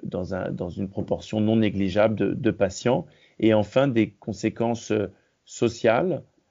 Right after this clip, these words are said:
euh, puisque tout ce que je viens de dire, évidemment, va impacter, euh, les relations et, euh, aussi la reprise du travail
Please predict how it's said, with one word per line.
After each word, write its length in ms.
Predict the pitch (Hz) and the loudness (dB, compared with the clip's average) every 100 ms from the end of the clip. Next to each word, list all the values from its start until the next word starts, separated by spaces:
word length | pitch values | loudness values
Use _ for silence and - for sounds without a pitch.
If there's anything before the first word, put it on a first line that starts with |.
| - | -10
euh, 160 | - 95 | -6 -6
puisque 500 | - 98 - 120 117 | -8 -12 -4 -2 -2
tout 120 | 117 | -4
ce 60 | 107 | -4
que 120 | 113 | -2
je 60 | 98 | -2
viens 140 | 104 | -2
de 40 | 104 | 0
dire, 160 | 127 | 2
évidemment, 540 | 123 104 113 107 113 131 | 2 4 4 4 4 0
va 160 | 113 | -2
impacter, 640 | 107 107 101 _ 120 123 123 | 0 -2 -4 _ 0 2 2
euh, 220 | 107 98 - _ - | 0 -2 -8 _ -10
les 140 | 95 | -10
relations 520 | 82 87 - - - - _ | -8 -8 -8 -6 -6 -8 _
et, 440 | 131 127 135 139 - | 0 2 4 0 -4
euh, 180 | 110 107 | -4 -2
aussi 480 | 107 110 - 117 135 | 0 -2 -2 -2 2
la 140 | 110 | 2
reprise 400 | 85 107 - 113 | 2 -2 -2 -6
du 100 | 104 | -6
travail 600 | 95 - 101 101 123 143 | -8 -4 0 2 2 0